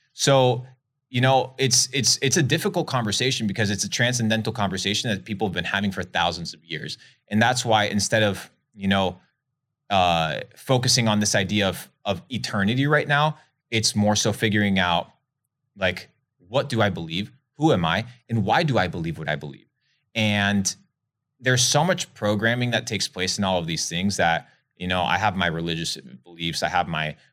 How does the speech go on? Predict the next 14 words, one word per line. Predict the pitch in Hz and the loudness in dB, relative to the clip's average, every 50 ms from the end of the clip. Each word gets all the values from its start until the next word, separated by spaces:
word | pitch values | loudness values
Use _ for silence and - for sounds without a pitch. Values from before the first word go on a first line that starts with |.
| _ _ | _ _
my | 85 85 | -8 -6
train | - - 92 87 85 | -6 -4 -4 -4 -4
of | 78 | -2
thought | - 82 76 71 | -2 -2 -2 -2
on | 76 82 | -2 -6
certain | 80 - 85 76 76 | -4 -4 -6 -6 -6
topics. | 78 - 95 90 95 85 - 87 87 - - - _ _ _ _ _ _ _ - | -2 0 2 2 2 2 -2 -4 -2 -2 -6 -6 _ _ _ _ _ _ _ 2
But | 110 107 107 107 - - | 2 4 4 2 0 0
at | 104 104 98 | -2 0 0
the | 110 | 0
end | 110 120 | 0 2
of | 127 110 | 2 0
the | 101 | 2
day, | 95 104 120 131 117 107 85 - | 2 2 2 2 0 -2 -4 -8